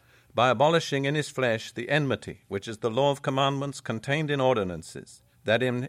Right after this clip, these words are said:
himself he might make the two into one new man, thus establishing peace, and might reconcile them both in one body to God through the cross, by it having put to death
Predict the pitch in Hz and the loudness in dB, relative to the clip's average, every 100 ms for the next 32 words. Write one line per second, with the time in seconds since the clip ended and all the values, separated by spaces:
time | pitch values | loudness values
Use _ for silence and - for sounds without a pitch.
0 | - 123 123 - 156 123 - - 113 120 | -2 -2 -2 0 4 4 2 -4 -2 0
1 | 147 151 123 127 - 123 - - 151 107 | 0 -2 -2 -2 -4 -12 -8 -4 -2 -2
2 | - 110 107 101 113 143 139 131 131 127 | -4 -6 -6 -2 0 0 0 -2 -2 -2
3 | 117 85 107 - _ _ _ _ _ 123 | -2 -4 -10 -14 _ _ _ _ _ 0
4 | 156 - 135 - 143 139 - 131 - 131 | 0 0 -2 2 2 2 -4 -6 -4 -6
5 | 87 - - - _ _ _ - - _ | -6 -14 -20 -20 _ _ _ -20 -20 _
6 | 95 107 139 110 131 - 151 - 143 143 | -2 2 2 2 0 0 -2 0 2 2
7 | 135 117 139 143 - - 113 110 147 156 | 2 2 2 0 -8 -6 -4 -2 0 2
8 | 123 110 98 101 123 98 127 113 120 120 | 4 4 2 -2 -4 0 2 2 -2 -6
9 | - 139 143 - 107 67 - - _ _ | -6 -2 -2 -2 -4 -4 -12 -20 _ _
10 | _ _ - 104 147 139 135 - 123 110 | _ _ -2 4 6 6 2 0 -4 -4
11 | 107 160 160 147 127 110 101 - - | -2 -2 -2 -2 0 0 -2 -8 -20